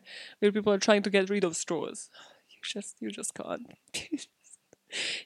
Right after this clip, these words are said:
You just failed. Gardner did end up living until the age of eighty, and she moved to Pasadena, California to live with her sister, and she died of natural causes on May fourteenth, nineteen sixty-five.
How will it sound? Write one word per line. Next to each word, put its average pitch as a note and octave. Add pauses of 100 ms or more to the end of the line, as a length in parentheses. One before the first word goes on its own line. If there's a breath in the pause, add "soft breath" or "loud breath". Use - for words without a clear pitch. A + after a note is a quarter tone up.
You D4+
just G#3
failed. F3+ (580)
Gardner F#4+
did D#4+
end A3
up A3+
living G#3
until B3
the C#4
age C#4+
of B3+
eighty, G3+ (240)
and G3+
she -
moved D#4+
to A#3+
Pasadena, G#3
California F#3
to G3
live G3+
with G#3
her F#3+
sister, F#3+ (520 loud breath)
and C4
she C#4+
died A#3+
of A3+
natural F3+
causes A3
on A3+
May B3+
fourteenth, A3+
nineteen F3
sixty-five. -